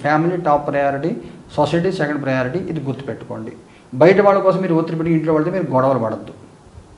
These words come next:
ఉద్యోగం చేసే వాళ్ళకి ఎలా ఉంటుంది? ఎంప్రెస్ బాగుంటుంది, ప్రశాంతంగా ఉంటుంది. అందులో ఆడపిల్లలు, ఉద్యోగాలు చాలా బాగుంటుంది. మంచి ప్రాజెక్ట్, లైఫ్ ఎంజాయ్ చేస్తారు. work from homes ఇవన్నీ కూడా ఉంటాయి. చాలా చాలా చాలా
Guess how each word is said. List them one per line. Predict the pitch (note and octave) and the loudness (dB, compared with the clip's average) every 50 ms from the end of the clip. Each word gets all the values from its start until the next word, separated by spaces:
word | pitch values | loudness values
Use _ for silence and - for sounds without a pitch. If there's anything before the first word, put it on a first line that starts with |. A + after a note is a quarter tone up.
| - _ - - - - - - - - - - | -20 _ -20 -20 -20 -20 -20 -20 -20 -20 -6 -6
ఉద్యోగం | F3 F3+ A#3 B3 A#3+ A#3 G#3+ | 2 6 8 8 10 10 6
చేసే | F#3+ - | 6 4
వాళ్ళకి | F3 F3 F3+ F#3+ | 4 2 2 2
ఎలా | F#3+ D#3+ | 0 0
ఉంటుంది? | - - - - - - - - - - - - - - - - - - - - - - - - - - - - - - | -2 -4 -8 -12 -16 -18 -20 -20 -20 -20 -20 -20 -20 -20 -20 -20 -20 -20 -20 -20 -20 -20 -20 -20 -20 -20 -20 -20 -8 -4
ఎంప్రెస్ | E3+ G3 F#3 - A#2+ - - - B2+ | -4 -2 -2 -4 -6 -6 -8 -10 -6
బాగుంటుంది, | B2+ C3 D3 D#3 D3 C#3+ D3+ C#3+ D3 F3 - - - - - - - - - - | -2 0 2 2 0 0 -2 -2 -2 -2 -2 -4 -12 -14 -20 -20 -20 -20 -12 -4
ప్రశాంతంగా | - C#3 - F3+ F3+ F#3+ G3 G3 G3+ G3 G3 | -4 2 6 6 6 8 6 4 2 4 4
ఉంటుంది. | F#3+ F#3 F3 E3+ E3+ E3+ F3 F3 F3 | 4 4 4 2 2 2 2 0 0
అందులో | D#3 D3 D#3 D3 | 0 2 2 4
ఆడపిల్లలు, | C3 C3+ D3 D3 D3+ D#3+ D#3+ D#3 D#3 | 6 6 6 6 4 4 4 2 2
ఉద్యోగాలు | D3 C#3+ D3 D3 D3+ D3+ D3 D3 B2+ | 0 0 0 0 0 -2 -2 -2 0
చాలా | C3 C3+ C#3 | 0 2 2
బాగుంటుంది. | C3+ C#3 C#3 C3+ B2+ B2+ B2+ B2+ C3 D3+ - - - - - - - - | 2 2 2 2 0 -2 -4 -4 -4 -6 -8 -8 -14 -20 -20 -20 -8 -4
మంచి | C3 D3 D#3 D#3 D3+ | -2 0 0 0 0
ప్రాజెక్ట్, | D3+ C#3+ C#3 C#3 C#3+ C#3 C#3 C#3 C#3+ B2+ | 0 2 2 2 2 0 -2 -6 -4 -4
లైఫ్ | B2+ C#3+ D#3 D3+ | -2 -2 -2 -2
ఎంజాయ్ | D3 C#3 C#3+ C#3 C#3 C3+ | -2 -4 -4 -4 -4 -2
చేస్తారు. | C3+ C3+ C3 C3+ C3+ B2+ | -2 -4 -4 -4 -8 -4
work | A#2+ C3 C3 | -4 -6 -6
from | C3 - C#3+ C#3 C3 B2+ C3+ | -6 -8 -6 -6 -4 -4 -2
homes | C3 C3 C3 | -4 -4 -6
ఇవన్నీ | C3+ B2 B2 B2+ B2+ | -8 -6 -6 -6 -4
కూడా | B2+ B2+ B2 B2 | -4 -4 -4 -4
ఉంటాయి. | B2 B2+ B2 D3+ - - - - - - - - - - - | -6 -4 -4 -4 -4 -4 -8 -16 -18 -20 -20 -20 -16 -6 -2
చాలా | C#3 C#3 C#3+ D3+ D3+ D3+ C#3+ | 0 0 2 0 0 0 -2
చాలా | C#3 C#3 C#3 C3+ C#3+ | -2 -2 -2 -2 -2
చాలా | C3 C3+ E3 G#3 - | 0 0 0 -2 -2